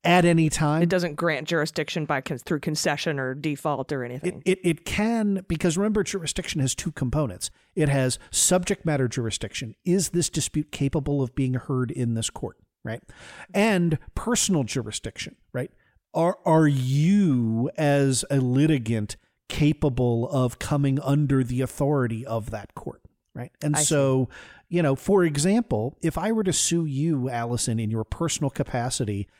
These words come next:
Speaker 1: in Idaho, and you've never been to Idaho, right?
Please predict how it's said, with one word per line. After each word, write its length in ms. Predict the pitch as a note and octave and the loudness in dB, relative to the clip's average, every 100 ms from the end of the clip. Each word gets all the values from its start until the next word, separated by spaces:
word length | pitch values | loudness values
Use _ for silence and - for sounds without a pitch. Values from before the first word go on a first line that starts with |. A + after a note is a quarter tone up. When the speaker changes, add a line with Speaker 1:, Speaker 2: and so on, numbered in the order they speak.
| _ _ | _ _
Speaker 1:
in 440 | D#3+ D3 C3+ C3+ B2 - _ - | 2 4 4 2 -2 -6 _ 0
Idaho, 580 | D3+ C#3+ A2+ A2+ F#2+ | 2 4 2 0 -4
and 200 | A#2 C3+ | -2 0
you've 240 | C3+ F3 E3 | 2 2 2
never 320 | E3+ D#3+ D#3 | 0 2 0
been 260 | B2+ C#3+ C#3+ | 0 0 0
to 160 | B2+ | 0
Idaho, 520 | A#2+ C3+ G2 - C3+ - _ _ - | 0 0 -2 -6 -14 -20 _ _ -4
right? 180 | C3+ | -2